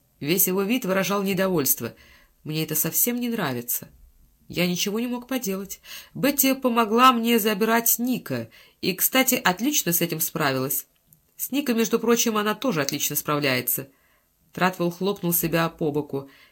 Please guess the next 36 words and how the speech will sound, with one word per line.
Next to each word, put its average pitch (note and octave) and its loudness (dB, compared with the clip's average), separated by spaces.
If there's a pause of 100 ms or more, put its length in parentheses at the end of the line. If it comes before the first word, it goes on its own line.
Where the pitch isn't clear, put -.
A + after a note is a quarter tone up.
(100)
«Я F#3 4
не A3 2
для A#3 4
того B3 2
растил F#3 2
дочь, C#4 0
чтобы F3 0
она F#3 4
нянчилась G#3+ 2
с - -4
психом». A#2+ -2 (560)
Экономка D#3+ -2
в D#3 -2
ужасе D#3+ -2
попятилась, C3+ -2 (300)
тихо A3+ 0
притворила F#3 4
за F3 2
собой F3 2
дверь. C#3 -2 (1200)
«Пойду F3 2
за F#3 6
Бетти, A#3 2
приведу F3 2
ее F3+ 4
домой», — D#3+ 4
сказал D3 -2
Тратвелл. D3 -2 (460)
«Лучшие C4 4
свои A#3+ 8
годы G3+ 6
она F#3+ 8
потратила G#3 2
на F#3 4
этого G3 2
слюнтяя». F#3 0